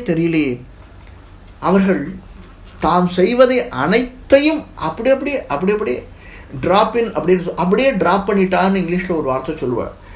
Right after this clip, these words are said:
அப்படி அந்த இடத்திலேயே போட்டது போட்டபடி, செய்தது செய்தபடி, தங்கள் கண்ணுக்கு பிரியமானவர்களாக அப்படின்னு முடிக்கிறார் பாருங்க.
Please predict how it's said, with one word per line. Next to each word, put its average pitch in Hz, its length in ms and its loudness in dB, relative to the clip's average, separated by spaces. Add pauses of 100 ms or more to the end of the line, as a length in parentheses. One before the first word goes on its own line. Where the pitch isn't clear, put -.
(300)
அப்படி 226 480 -2
அந்த 202 360 2
இடத்திலேயே 247 460 0
போட்டது 226 580 4
போட்டபடி, 190 720 2 (460)
செய்தது 214 580 0
செய்தபடி, 196 640 4 (680)
தங்கள் 156 640 -2
கண்ணுக்கு 196 720 -2 (160)
பிரியமானவர்களாக 151 1500 -4
அப்படின்னு 131 340 -4
முடிக்கிறார் 131 440 -4
பாருங்க. 120 320 -6